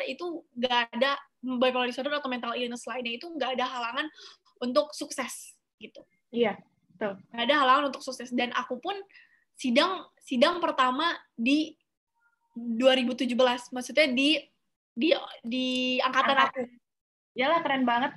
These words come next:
Speaker 2: Enam belas aja kayak belum semua lulus, kamu udah
Speaker 1: <laughs>
Speaker 2: usulan penelitian. Kayak aku takut ditikung nih sebagai mahasiswa tingkat akhir.
Speaker 1: Contohnya sih sebenarnya Rahel Feng ya, kalau misalnya kalian
Speaker 2: Iya,
Speaker 1: mau
Speaker 2: iya, iya.
Speaker 1: lihat bipolar disorder itu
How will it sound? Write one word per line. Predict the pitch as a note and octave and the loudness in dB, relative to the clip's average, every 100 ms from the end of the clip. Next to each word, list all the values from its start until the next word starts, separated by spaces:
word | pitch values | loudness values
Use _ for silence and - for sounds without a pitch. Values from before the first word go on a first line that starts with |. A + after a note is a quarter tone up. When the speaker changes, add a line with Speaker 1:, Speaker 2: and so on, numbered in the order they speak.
| - C4 | -4 0
Speaker 2:
Enam | B3+ | 2
belas | C4+ D4 | 4 2
aja | C4+ | 0
kayak | E4 F4 F#4+ B3+ | 0 0 2 2
belum | C#4 D4 D#4+ | 2 0 0
semua | C#4 C4 | 0 2
lulus, | B3 C4+ E4+ | 2 0 0
kamu | D#4+ G4 C#4 | 2 2 4
udah | B3 B3+ - | 4 4 2
Speaker 1:
<laughs> | C#4 | -2
Speaker 2:
usulan | C4+ B3 | -2 -4
penelitian. | B3+ B3+ B3 F4 D#4+ - - - | -4 -2 -2 0 -4 -6 -10 -4
Kayak | - C#5+ | 2 4
aku | F4 | 4
takut | E4+ E4 D#4+ | 4 0 0
ditikung | D4+ F#4+ F#4 - D#4+ | -2 -4 0 4 4
nih | D#4+ | 4
sebagai | F4+ D4+ D4 E4 | 4 4 4 4
mahasiswa | C#4+ F4 D#4+ C4+ B3+ | 4 2 0 2 0
tingkat | C4 B3 A#3 | 0 -2 0
akhir. | B3 B3+ B3+ B3 - - _ _ _ _ - | 2 2 0 -4 -12 -20 _ _ _ _ 4
Speaker 1:
Contohnya | D#4 D#4 D#4+ F4 | 6 8 8 6
sih | F#4+ G#4+ | 6 4
sebenarnya | E4+ D4+ G4 G4 | 6 6 6 6
Rahel | D4 C#4+ C4+ C4 | 6 6 6 4
Feng | C4 C#4+ E4+ | 2 2 4
ya, | C#4+ C4+ C4+ - - | 4 4 4 0 0
kalau | C4 B3+ | 2 2
misalnya | B3+ B3+ B3 | 0 2 4
kalian | B3+ B3 A3 | 4 4 6
Speaker 2:
Iya, | |
Speaker 1:
mau | G#3+ | 4
Speaker 2:
iya, | G3+ | 4
iya. | |
Speaker 1:
lihat | G3 F#3+ - - _ _ _ - | 2 2 -2 -20 _ _ _ 2
bipolar | B3+ C4 C4 B3+ | 4 6 6 6
disorder | B3 C4+ B3 B3+ | 2 0 2 0
itu | B3+ C4 B3+ | 0 4 8